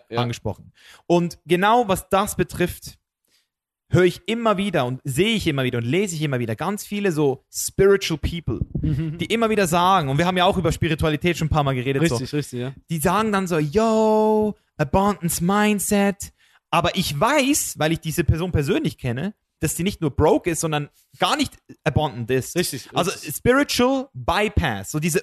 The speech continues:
Speaker 2: Umgehung, so.
Speaker 1: Aha.
Speaker 2: Ich tu so, ich red's mir selber ein. Wie würdest du das interpretieren, so? Also wann weiß man selbst, dass man jetzt wirklich Abundance Mindset lebt, so? Und man sich's nicht nur einredet.
Speaker 1: Das ist eine wichtige Unterscheidung, die man sich machen muss. Diese Spiritualität,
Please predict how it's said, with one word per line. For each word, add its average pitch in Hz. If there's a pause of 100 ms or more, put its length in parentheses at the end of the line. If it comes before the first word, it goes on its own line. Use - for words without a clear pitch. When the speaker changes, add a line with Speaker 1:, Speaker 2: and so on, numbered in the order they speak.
Speaker 2:
Umgehung, 214
so. 120
Speaker 1:
Aha. -
Speaker 2:
Ich - (160)
tu 302
so, 196
ich 175
red's 247
mir 214
selber 202
ein. 202 (160)
Wie 190
würdest 294
du 233
das 208
interpretieren, 180
so? 120
Also 151
wann 208 (180)
weiß 190
man 202
selbst, 190
dass 175
man 175
jetzt 175
wirklich 185
Abundance 156
Mindset 147
lebt, 123
so? 113 (480)
Und 180
man 160
sich's -
nicht 156
nur 127
einredet. 107
Speaker 1:
Das 175
ist 185
eine 180
wichtige 190
Unterscheidung, 180
die 165
man 160
sich 139
machen 175
muss. 143 (440)
Diese 156
Spiritualität, 202